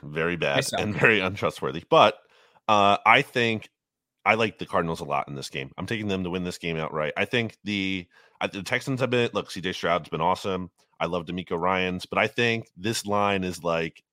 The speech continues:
Speaker 1: it's getting a little, it's a little too overreactionary to the, what the Texans have done. Like, the Texans have done nice things, but they're not this juggernaut all of a sudden. They're still a team, like, figuring things out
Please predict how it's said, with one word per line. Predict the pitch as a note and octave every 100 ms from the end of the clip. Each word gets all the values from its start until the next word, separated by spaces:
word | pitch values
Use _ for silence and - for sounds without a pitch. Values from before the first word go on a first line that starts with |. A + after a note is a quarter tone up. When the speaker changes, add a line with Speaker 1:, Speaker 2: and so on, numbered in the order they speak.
| _ _ _ G2
Speaker 1:
it's | -
getting | A#2 A#2+ A2+
a |
little, | G2 G#2 A2 G#2 -
it's | A2+
a | A2+
little | D3+ D3
too | D3
overreactionary | B2 B2+ A2+ A2 G#2 F#2 - F#2 D2 C#2+ C#2 -
to | B2+ G2+
the, | F#2
what | G2 F2+ -
the |
Texans | D#2+ E2+ - E2 D2+
have | D#2+ C#2
done. | D2+ C#2 C2
Like, | E2
the | G2+
Texans | A#2+ B2 - B2 A#2 - _
have | F#2+
done | F2+ G2+
nice | G#2 -
things, | G#2 A2+ D3+ - _ -
but | A#2
they're | B2+
not | C3
this | B2 G2
juggernaut | G#2+ E2 D2 A#1+ -
all | C#2
of |
a | C2+
sudden. | C2+ B1 -
They're | D2
still | - G#2
a | F2+
team, | G2 F2+ E2+
like, | D#2+
figuring | - F2 E2+ E2
things | E2 D2+ F2
out | D#2+ D2+